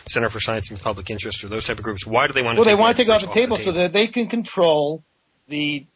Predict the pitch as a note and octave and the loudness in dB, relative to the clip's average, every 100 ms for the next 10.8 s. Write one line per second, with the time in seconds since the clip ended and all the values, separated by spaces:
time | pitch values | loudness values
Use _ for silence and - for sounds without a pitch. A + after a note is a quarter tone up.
0 | _ D#3+ C#3+ C#3+ C#3 C3 C3+ E3+ F3+ F#3+ | _ -6 -2 -2 -4 -8 -2 2 2 2
1 | - - D3+ C#3 C3 F#3 F#3 E3+ F3+ F#3 | -4 -6 -6 -4 0 2 2 0 0 0
2 | E3 D#3+ C#3 C#3+ C#3 C3+ _ _ _ _ | -4 -2 2 2 2 -2 _ _ _ _
3 | _ C#3 F#3 F#3 E3+ - F3+ E3+ E3 D3+ | _ 0 2 4 0 0 0 0 -2 -2
4 | D#3 D3+ D#3+ F3+ - C#3 B2+ - C#3 E3+ | -2 2 2 2 0 -4 -4 -6 -2 2
5 | F3 E3 D#3+ E3 D3+ D3 C#3 C#3+ - D#3+ | 4 4 2 -4 -8 -12 -14 -16 -6 -2
6 | D3+ D3+ D3+ - _ _ _ _ - D3 | 0 0 -4 -10 _ _ _ _ -4 0
7 | D3+ D3 C#3+ C#3 B2+ C#3+ D3+ D3 D#3 F#3 | 2 2 0 -8 -10 -4 -4 0 2 4
8 | G#3 - E3 E3 E3+ D3+ D3+ D3 E3+ D#3+ | 2 -2 -4 -2 -4 -2 -4 -4 -6 -6
9 | F3 _ _ _ _ _ _ D3 C#3+ C#3+ | -10 _ _ _ _ _ _ -2 0 0
10 | C#3 C3+ D#3 D3 C#3 - - C#3 | -2 -2 -2 -2 -6 -12 -8 -8